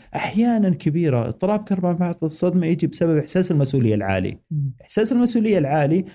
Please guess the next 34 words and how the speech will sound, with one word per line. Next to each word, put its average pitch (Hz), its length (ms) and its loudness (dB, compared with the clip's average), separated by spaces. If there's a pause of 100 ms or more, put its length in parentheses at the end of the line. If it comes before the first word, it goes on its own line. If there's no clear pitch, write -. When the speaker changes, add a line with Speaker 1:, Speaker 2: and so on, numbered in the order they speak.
(120)
Speaker 1:
معناته 143 300 0
لو 147 100 4
صار 226 280 0
شيء 175 240 0
في 143 100 -2
الميدان 113 520 0
أو 107 340 0 (240)
واحد - 380 0
قائد 123 400 0
مثلًا 113 300 0
استشهد 151 540 -2
أحد 131 360 -2
أفراده، 143 540 0 (220)
إحساسه 202 360 -2
بالمسؤولية 170 440 2
يحسسه 156 560 -2
أنك 139 340 0 (200)
كنت 151 200 0
غير 143 160 2
كفؤ، 113 360 -2
إني 117 220 2
أنا 117 200 0 (240)
ما 123 120 4
قدرت 127 380 0
أحمي 104 300 0
أفرادي 107 300 0
بالشكل 104 340 -4
المطلوب، 110 400 0
ويبدأ 180 260 2
يدخل 139 300 -2
في - 80 -4
أعراض 104 360 -2
ثانية 107 200 -6
كثير. - 360 -14